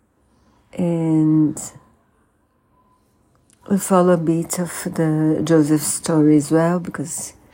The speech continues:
he tells a bit about him. And we follow a bit of Leo's stories as well, because, you know, he'll help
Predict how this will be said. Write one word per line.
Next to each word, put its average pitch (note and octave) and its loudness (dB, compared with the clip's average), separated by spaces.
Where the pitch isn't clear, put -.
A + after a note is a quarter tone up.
he D#3+ -2
tells D3+ -2
a D3+ 0
bit C#3+ -2
about D3 -4
him. E3+ -4
And F#3+ 0
we F#3 -2
follow E3+ -2
a - -6
bit D#3 0
of D#3+ -8
Leo's D#3 0
stories D#3 -4
as C#3+ -10
well, E3+ -2
because, D3 -10
you D3 -4
know, C3+ -4
he'll D3 -2
help C#3 -6